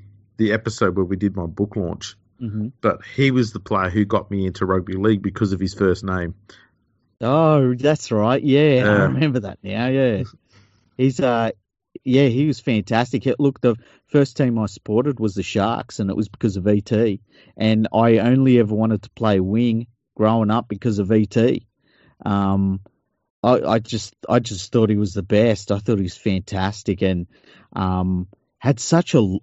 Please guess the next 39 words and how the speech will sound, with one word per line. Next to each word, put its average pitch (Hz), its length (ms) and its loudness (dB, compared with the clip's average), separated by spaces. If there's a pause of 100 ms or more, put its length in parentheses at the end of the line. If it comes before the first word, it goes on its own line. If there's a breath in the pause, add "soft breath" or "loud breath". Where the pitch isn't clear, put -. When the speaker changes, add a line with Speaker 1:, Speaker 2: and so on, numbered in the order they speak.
Speaker 2:
a 117 100 0
really 123 320 4
good 113 260 0
long 113 240 0
career. 110 400 -2
Like, 117 240 0
I 175 120 2
think 196 320 -4
these 113 320 0
days, 101 280 -2
if, 104 220 -6 (480 soft breath)
if 117 180 -2
E 143 140 4
T 165 220 2
had 131 120 2
to 113 80 0
come 113 220 -2
around 101 480 0
these 104 320 0
days 98 360 0
with 98 280 -4 (320 soft breath)
all 107 240 0
of 101 80 -2
the 101 140 -2
advancements 101 800 -4
in, 98 240 0 (320 soft breath)
like, 92 280 -2
treating 98 460 -2
players 95 640 0
and 95 120 -2
looking 95 280 -2
after 95 280 -2
them 101 140 0
and 92 80 -2
stuff, 92 340 -2 (340 soft breath)
he 143 240 4
would 143 260 2
definitely 107 640 0
have, 95 100 -4